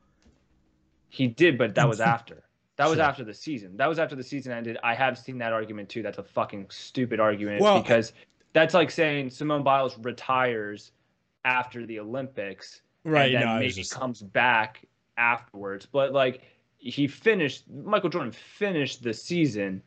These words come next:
Speaker 1: and then retired. It's not like he quit in the middle
Speaker 2: Right.
Speaker 1: of the finals.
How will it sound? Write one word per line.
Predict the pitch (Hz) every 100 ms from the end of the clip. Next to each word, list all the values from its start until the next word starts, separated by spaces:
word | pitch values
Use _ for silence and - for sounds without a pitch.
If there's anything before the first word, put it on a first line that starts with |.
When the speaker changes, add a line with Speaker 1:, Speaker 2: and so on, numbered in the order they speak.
| _ _ _ -
Speaker 1:
and | 131 135 131 120
then | 139 139 139
retired. | 113 110 101
It's | 104 127
not | 123
like | 117
he | - 104 _ -
quit | - - 127 127 113 -
in | 117
the | 104
middle | 127 117 113
Speaker 2:
Right. | 104
Speaker 1:
of | 101 95
the | 92
finals. | - 113 104 90 - -